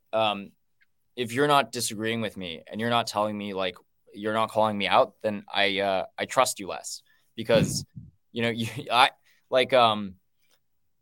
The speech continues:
uh, even with, even with the most like-minded people in the world, I find that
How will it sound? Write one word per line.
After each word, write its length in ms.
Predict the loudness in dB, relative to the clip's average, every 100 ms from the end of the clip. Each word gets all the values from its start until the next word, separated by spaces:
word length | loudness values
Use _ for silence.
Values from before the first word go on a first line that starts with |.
| _ _ -2
uh, 340 | 0 2 0 -6 _
even 420 | -6 -2 2 2 4
with, 260 | 2 2 _
even 300 | -6 -4 -2
with 160 | -4 -4
the 60 |
most 260 | -2 -2 -2
like-minded 640 | 0 0 0 -2 -2 -4
people 300 | -4 -4 0
in 100 | 0
the 60 | 0
world, 480 | 2 4 2 0 -8 _ -6
I 120 | -4
find 360 | 0 0 0
that 220 | -2 -2